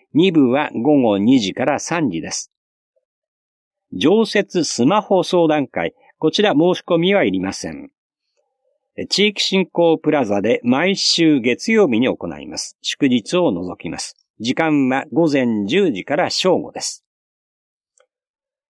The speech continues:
以上お伝えしました。定員は申し込み先着順でそれぞれ十人です。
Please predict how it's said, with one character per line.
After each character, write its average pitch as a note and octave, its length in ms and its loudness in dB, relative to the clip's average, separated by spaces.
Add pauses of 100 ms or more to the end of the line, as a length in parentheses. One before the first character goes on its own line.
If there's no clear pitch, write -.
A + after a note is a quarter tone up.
(600)
以 E3 140 2
上 E3+ 120 2
お - 20 -4
伝 D#3 240 0
え - 20 0
し - 80 -4
ま D3+ 100 0
し - 80 -4
た。 B2+ 260 -2 (420)
定 A3 260 2
員 G#3+ 380 2
は D#3+ 180 0
申 A3 200 4
し - 60 -4
込 A3 120 2
み G3+ 100 0
先 G3 280 0
着 E3+ 340 0
順 D3+ 240 4
で E3+ 140 2
そ E3+ 120 0
れ B2 120 2
ぞ G#2 100 -4
れ F#2+ 100 0
十 G3+ 240 2
人 F2 220 0
で E2+ 100 -6
す。 - 180 -10